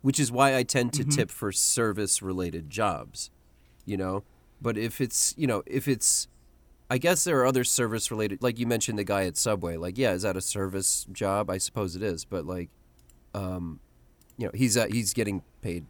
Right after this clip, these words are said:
Speaker 1: fifteen dollars an, or whatever the fucking case may be. He's not getting paid like a bartender is, like, three dollars an hour, you know, and expecting to get real tips and money. So I don't feel as bad in a situation like that. But yeah,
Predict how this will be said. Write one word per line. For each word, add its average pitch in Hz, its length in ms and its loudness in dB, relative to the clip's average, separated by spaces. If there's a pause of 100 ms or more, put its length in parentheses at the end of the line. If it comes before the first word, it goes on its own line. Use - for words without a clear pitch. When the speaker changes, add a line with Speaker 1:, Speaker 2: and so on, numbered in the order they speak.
Speaker 1:
fifteen 90 360 -4
dollars 85 320 -6
an, 80 80 -10
or 98 120 0
whatever 127 200 4
the 113 80 0
fucking 104 280 -2
case 87 260 -8
may 87 80 -4
be. 82 160 -6
He's 113 120 -4
not 135 140 4
getting 127 160 2
paid 117 260 0
like 101 140 2
a 92 80 0
bartender 92 560 -2
is, 80 180 -6
like, 87 160 -8
three 98 220 -4
dollars 90 380 -2
an 80 80 -8
hour, 85 400 -6 (560)
you 95 100 -4
know, 85 100 -4
and 90 160 -4
expecting 87 520 -4
to - 120 -8
get 85 280 -4 (280)
real 90 280 -4
tips - 440 -6
and 82 140 -8
money. 82 320 -8 (480)
So 113 240 2
I 127 80 4
don't 127 200 4
feel 123 300 2
as 101 240 2
bad 104 320 2
in 90 100 -4
a 82 60 -6
situation 92 640 -6
like 82 180 -8
that. 95 260 -4
But 104 140 -4
yeah, 151 80 0